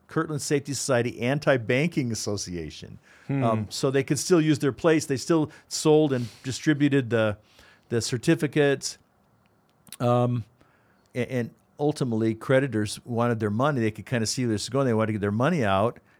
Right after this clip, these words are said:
Speaker 1: and there wasn't any money to support the claims of the creditors. The bank failed. A lot of people were left, uh, holding the bag, so to speak.
Speaker 2: Hmm.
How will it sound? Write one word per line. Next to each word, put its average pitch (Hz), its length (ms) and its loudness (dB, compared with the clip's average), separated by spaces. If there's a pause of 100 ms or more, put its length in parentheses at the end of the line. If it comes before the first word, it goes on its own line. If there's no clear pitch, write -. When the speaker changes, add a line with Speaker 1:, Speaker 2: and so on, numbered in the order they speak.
Speaker 1:
and 110 100 -2
there 117 80 0
wasn't 139 400 4
any 117 220 -2
money 107 280 -2
to - 100 -8
support - 640 -4 (440)
the 101 80 -8
claims 107 400 -4
of 104 60 -4
the 104 80 -4
creditors. 135 440 -2
The 107 80 -8
bank 101 300 -2
failed. 135 360 2
A 104 60 -2
lot 104 220 0
of 110 80 -4
people 113 260 -6
were 101 120 0
left, 110 380 0 (680)
uh, 95 360 0
holding 120 340 -2
the 98 60 -4
bag, 98 560 0
so 104 200 -6
to 90 60 -8
speak. 87 500 -10 (220)
Speaker 2:
Hmm. 117 140 -6